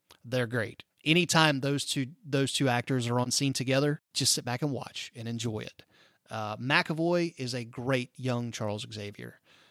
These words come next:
You know, the Jean Grey story, this is all, you know, comics, so it's not, you're not giving anything away with this. Plus, they alluded to it in Last Stand. You know, he kinda manipulated her mind a little bit when she was a kid in order to keep her safe. That's, that's a very old part of this story.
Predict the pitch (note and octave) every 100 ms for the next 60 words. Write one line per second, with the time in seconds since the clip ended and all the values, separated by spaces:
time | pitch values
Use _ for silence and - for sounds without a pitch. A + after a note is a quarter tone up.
0 | _ A#2+ A2+ A2+ A2+ A#2+ A#2 A#2 C#3+ C#3+
1 | C#3+ C3 D3+ C#3 C#3+ C3+ B2+ B2+ B2 A#2
2 | B2+ B2+ B2 A#2+ - - A#2+ A2 - B2
3 | A#2 A#2 - A#2 A2 - A#2+ A#2 _ B2+
4 | A2 A#2+ A#2 A2 A2 A2+ A#2 A2+ G#2+ A2+
5 | A2 - B2+ A#2+ A2+ A2+ B2 A#2+ B2 A2+
6 | B2 A#2 A#2 A2+ A2 - B2 A2+ A2+ -
7 | - - - - - - B2 F3 A#3 A3
8 | F#3 F3+ G#3 F#3 E3+ D#3 C#3+ C#3+ C#3 D3+
9 | D3 A#2 A#2+ A#2 B2 A#2+ A#2+ A#2+ - C3
10 | A#2+ A#2 - C#3+ C2+ - - - B2 C3
11 | C3 B2 - B2+ - A2 - - A#2+ -
12 | - _ - A#2+ - C3 A#2+ A#2+ A#2+ B2
13 | B2 B2+ B2 B2 A#2 A2+ A2+ - B2 -
14 | - -